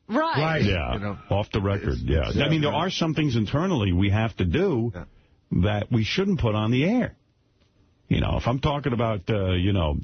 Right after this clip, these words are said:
Speaker 3: somebody's not doing something right, th-, that's their personal business, you know.
Speaker 4: Well, everything is pretty open around here.
Speaker 3: Yeah.
Speaker 4: I mean,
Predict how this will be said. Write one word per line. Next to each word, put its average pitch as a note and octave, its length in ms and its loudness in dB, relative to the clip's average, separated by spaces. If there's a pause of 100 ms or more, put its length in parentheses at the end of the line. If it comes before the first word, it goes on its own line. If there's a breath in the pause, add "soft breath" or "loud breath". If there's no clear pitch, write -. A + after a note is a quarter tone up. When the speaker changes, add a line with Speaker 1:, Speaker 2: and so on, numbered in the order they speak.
Speaker 3:
somebody's A2 460 0
not G2 160 0
doing D#3+ 260 0
something F2+ 340 -2
right, F2 260 2
th-, - 200 0
that's - 320 -4
their C3 160 0
personal C3 580 -2
business, G2+ 640 -2
you G#2 100 2
know. E2 220 -2 (520)
Speaker 4:
Well, C3 200 -2
everything D3+ 340 0
is G#2+ 140 -2
pretty B2+ 280 0
open A#2 300 -2
around F2 280 -4
here. E2+ 180 4
Speaker 3:
Yeah. B1+ 80 -2
Speaker 4:
I B1 40 -4
mean, F#2 120 -6